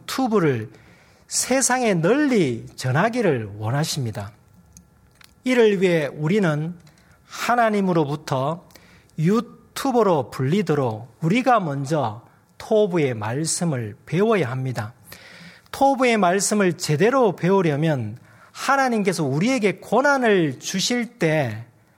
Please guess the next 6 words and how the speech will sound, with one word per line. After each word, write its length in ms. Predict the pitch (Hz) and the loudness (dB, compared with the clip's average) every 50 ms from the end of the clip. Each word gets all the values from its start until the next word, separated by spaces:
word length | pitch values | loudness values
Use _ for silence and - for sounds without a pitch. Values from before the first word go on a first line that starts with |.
| _ _ _ _ - | _ _ _ _ -6
그 300 | - 220 247 269 262 - | -2 0 2 2 0 -2
고난을 800 | - - - 208 247 277 269 247 226 202 175 151 131 117 113 120 - - | -6 -2 0 0 2 2 2 2 2 2 2 0 -2 -4 -6 -10 -6 -4
회피하지 600 | 233 294 285 - - - 226 202 170 170 151 156 147 | -4 -4 -4 -6 -4 -2 0 0 0 0 -2 -4 -4
말고 640 | 127 110 107 110 127 127 - 147 127 110 104 110 - _ _ - _ _ _ _ | -4 -4 -4 -6 -6 -6 -4 -4 -4 -4 -6 -10 -14 _ _ -20 _ _ _ _
순응해야 840 | - - - - 208 226 240 240 240 247 240 208 180 170 160 139 123 | -10 -8 -4 -2 0 0 2 2 2 2 2 2 2 2 0 -2 -2
합니다. 440 | 123 127 127 127 123 120 107 107 | -4 -4 -6 -6 -6 -6 -8 -10